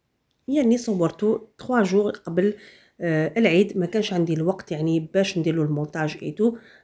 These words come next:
معليش، ما كتبش ربي على بالكم، آه، لي تخوا ديرني جور ولا لي كات ديرني جور تاع، تاع رمضان تكون عندنا شويه يعني تاع لا بريسيون. دونك قلت معليش نخ-، نحطو لخواتاتي مول العيد ان شاء الله.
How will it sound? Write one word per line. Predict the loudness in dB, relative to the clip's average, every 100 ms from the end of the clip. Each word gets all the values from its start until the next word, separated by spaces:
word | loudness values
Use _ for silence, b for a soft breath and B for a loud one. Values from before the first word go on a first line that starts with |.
| -2
معليش، | 0 0 0
ما | -4
كتبش | -4 -8 -6
ربي | -6 -2 2 2 2
على | 0
بالكم، | 0 -2 -2 0 2 0
آه، | 0 -2 -4 -6
لي | -8
تخوا | -10 -6 -4
ديرني | -2 0 -2 -2
جور | -2 -2 0 0
ولا | -2
لي | -4
كات | -4 -8 -4
ديرني | -4 0 0 0 0
جور | -2
تاع، | -4 -2 0 0
تاع | -2 -2
رمضان | 0 2 2 0 B B B B B
تكون | 0 2
عندنا | 2 4 4 2
شويه | 0 0 2
يعني | 2 2 4 2 0
تاع | -2
لا | -2 -2
بريسيون. | -8 -6 0 0 -2 B B B _
دونك | -2
قلت | 2 -2 0
معليش | -4 0 0 -2
نخ-، | -8 -6
نحطو | 0 0 0 0 0
لخواتاتي | 0 -2 -6 -6 -2 0 -2 b b b _
مول | 4 6
العيد | 4 0
ان | -2
شاء | -4 -2
الله. | 0 -2